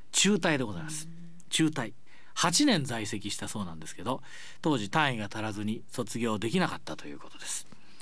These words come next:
Speaker 1: で、実は、えー、勝さんからこんな話が出ました。まあ、明治大学がですね、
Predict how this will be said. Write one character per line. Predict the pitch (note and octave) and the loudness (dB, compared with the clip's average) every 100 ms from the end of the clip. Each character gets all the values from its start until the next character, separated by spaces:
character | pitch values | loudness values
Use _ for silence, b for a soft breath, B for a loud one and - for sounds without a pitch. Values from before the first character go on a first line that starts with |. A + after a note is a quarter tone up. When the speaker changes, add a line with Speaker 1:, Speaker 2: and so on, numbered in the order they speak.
| B B | B B
Speaker 1:
で、 | D#3+ | 2
実 | D#3+ F3 A3 | 4 6 4
は、 | C3 B B B B | 4 B B B B
え | D3 | 0
ー、 | C3 | 2
勝 | B2+ C3 A#2+ | 2 0 0
さ | A#2 | -2
ん | |
か | A2 | -2
ら | G#2+ | -2
こ | A#2+ | 0
ん | |
な | A2+ | 2
話 | A2+ G#2+ | 2 0
が | G2 | -2
出 | F2 | -4
ま | F2 | -6
し | - | -4
た。 | - - - B B B B B | -6 -8 -10 B B B B B
ま | D3+ | 2
あ、 | C3+ | 4
明 | D#3+ | 6
治 | F3 | 4
大 | F3+ F#3 | 4 4
学 | C#3 A2 - | 4 0 -6
が | D#2+ | -10
で | - | -6
す | C3 | -2
ね、 | C#3 C3+ | 0 -2